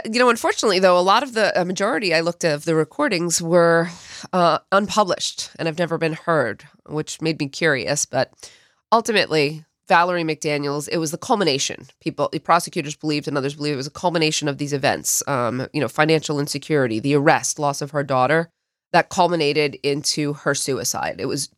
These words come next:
too many of these stressors. So I think maybe you could already think about theories that are gonna explain Valerie's behavior. All right, so what happened with Leon? Not surprisingly, Leon opted to go to trial. During the trial, he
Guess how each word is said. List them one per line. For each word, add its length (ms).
too 140
many 260
of 100
these 160
stressors. 680
So 180
I 80
think 320
maybe 260
you 160
could 180
already 280
think 240
about 300
theories 760
that 180
are 60
gonna 160
explain 400
Valerie's 420
behavior. 520
All 100
right, 180
so 100
what 180
happened 420
with 200
Leon? 600
Not 240
surprisingly, 600
Leon 340
opted 320
to 80
go 100
to 80
trial. 520
During 280
the 60
trial, 560
he 400